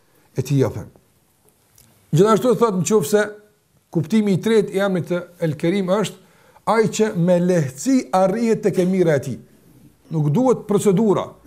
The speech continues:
nuk duhet diçka, nuk është e komplikuar që të arrihet tek e mira e tij. Atëherë thot, edhe në këtë rast më meritori dhe më zbukri ky emër është në raport me Allahun xhallahu ala,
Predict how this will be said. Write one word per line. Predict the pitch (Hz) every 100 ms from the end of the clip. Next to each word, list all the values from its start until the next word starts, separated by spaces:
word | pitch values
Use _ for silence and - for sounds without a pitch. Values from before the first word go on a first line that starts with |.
| - -
nuk | 151 156
duhet | 240 190 156
diçka, | 160 - 226 226 - 180
nuk | 175 220
është | 214 240
e |
komplikuar | 196 170 180 - 262 240 233 - - -
që | 202 -
të | 190
arrihet | 185 233 240 -
tek | 208 190
e | 190
mira | 196 170
e | 147
tij. | 127 - _ _ -
Atëherë | 165 170 208 170
thot, | 202 208
edhe | 214 247
në | 202
këtë | 254 233
rast | 269 214 - - -
më | 175 240
meritori | 233 196 247 233 226 - - -
dhe | 135 175
më | 214 240 175
zbukri | 180 262 185 247 254 - _ -
ky | 208 247
emër | 240 208 240
është | 180 196
në |
raport | 180 220 170
me | 185
Allahun | 202 180 196 180
xhallahu | 170 160 160 190
ala, | 214